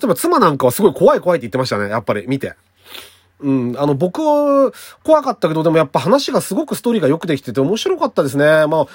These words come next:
しかも出てる人たちがみんな演技派で、あの、あ、まあ、濱田岳さんとかもそうだし、上白石萌歌さんとかもそうだし、あと、ジャニーズの方とかね、あの、みんな上手いんですよ。演技もかっ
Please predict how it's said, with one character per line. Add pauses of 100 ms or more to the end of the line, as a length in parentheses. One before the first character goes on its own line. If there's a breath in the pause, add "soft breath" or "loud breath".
(440 loud breath)
し
か
も
出
て
る
人
た
ち
が
み
ん
な
演
技
派
で、
あ
の、 (540)
あ、
ま
あ、
濱
田
岳
さ
ん
と
か
も
そ
う
だ
し、
上
白
石
萌
歌
さ
ん
と
か
も
そ
う
だ
し、 (560 loud breath)
あ
と、
ジ
ャ
ニ
ー
ズ
の
方
と
か
ね、
あ
の、
み
ん
な
上
手
い
ん
で
す
よ。 (140)
演
技
も
か
っ